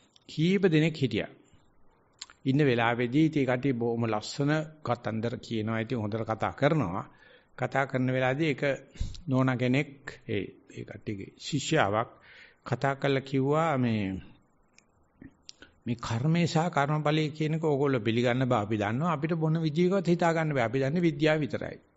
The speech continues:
අපි දෙන්නේ, අපි කියන්නේ මේක හේතුඵල සත්‍යාවක් මොකුත් නෑ. මේ ආත්මෙ විතරයි විස්තරය කියලා.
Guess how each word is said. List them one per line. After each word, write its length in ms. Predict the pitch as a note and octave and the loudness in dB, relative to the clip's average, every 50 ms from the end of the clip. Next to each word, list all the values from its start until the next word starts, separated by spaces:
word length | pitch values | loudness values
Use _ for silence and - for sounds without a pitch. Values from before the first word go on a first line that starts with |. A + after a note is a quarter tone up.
| _ _ - | _ _ -12
අපි 180 | G#2 G2 G#2+ G#2+ | -8 -6 -6 -4
දෙන්නේ, 340 | G#2 G#2+ G2 G2 A2+ A#2+ - - - | -4 -4 -2 -2 -4 -4 -6 -8 -10
අපි 200 | - G#2+ G#2+ A2+ | -10 -8 -6 -6
කියන්නේ 400 | G#2+ - G2+ F2+ F#2+ A2 C#3+ F3 F3+ - - - - - - - - - - | -6 -4 -4 -4 -2 0 -2 -2 -2 -6 -12 -18 -18 -18 -16 -18 -18 -12 -6
මේක 220 | - A#2+ B2+ C#3 D3+ | -2 -2 0 0 0
හේතුඵල 560 | A#2 A#2 B2+ B2 A#2 C3 A#2+ C3 B2+ B2 B2 | 2 2 2 2 0 0 0 2 2 2 2
සත්‍යාවක් 580 | G2+ A#2 B2+ A#2+ - A#2+ G#2 G#2 G#2 G2 - - | 0 0 -4 -4 -2 0 0 0 0 -2 -4 -6
මොකුත් 280 | B2 A2 - C#3+ - - | -8 -4 -4 -4 -4 -2
නෑ. 320 | - D3 A#2+ F#2 F2+ A2+ C#3 | -2 -2 0 0 0 -2 -2
මේ 280 | C#3 A#2+ B2 C3+ D3 D#3 D3 | 0 0 2 2 2 2 2
ආත්මෙ 340 | C#3+ C#3+ C#3+ C#3 - G3+ | 0 0 -2 0 2 2
විතරයි 380 | G3 F3 C#3 C#3 B2+ A2 G2 - - - - _ _ _ _ _ _ _ _ _ _ _ _ - | 2 4 4 4 4 2 0 -2 -8 -14 -20 _ _ _ _ _ _ _ _ _ _ _ _ -2
විස්තරය 340 | D#3+ C#3+ - - D3 A#2 G#2+ F#2+ | -2 0 2 2 2 2 0 -2
කියලා. 340 | F#2 F#2 D#2+ D#2+ E2 - | -4 -4 -6 -6 -8 -10